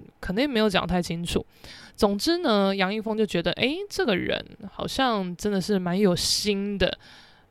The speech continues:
蛮破釜沉舟还怎样，然后居然好像还说，好啊，那我跟你讲，你的这个名字，因为他本名，本名不是叫朱铭哦，朱铭其实是艺名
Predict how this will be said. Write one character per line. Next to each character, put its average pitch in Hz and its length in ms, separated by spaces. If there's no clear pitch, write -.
蛮 185 200
破 202 300
釜 - 240
沉 180 320
舟 202 160
还 180 140
怎 - 280
样， 180 200
然 170 120
后 202 180
居 277 220
然 208 180
好 180 100
像 208 160
还 190 140
说， 190 340
好 202 180
啊， 233 280
那 269 120
我 202 80
跟 190 140
你 190 100
讲， - 180
你 190 480
的 190 100
这 285 220
个 202 100
名 180 380
字， - 200
因 - 120
为 349 60
他 403 120
本 170 120
名， 165 400
本 214 120
名 226 220
不 294 140
是 381 120
叫 370 140
朱 302 320
铭 180 320
哦， 180 220
朱 302 160
铭 214 180
其 190 140
实 180 120
是 220 140
艺 202 220
名 175 220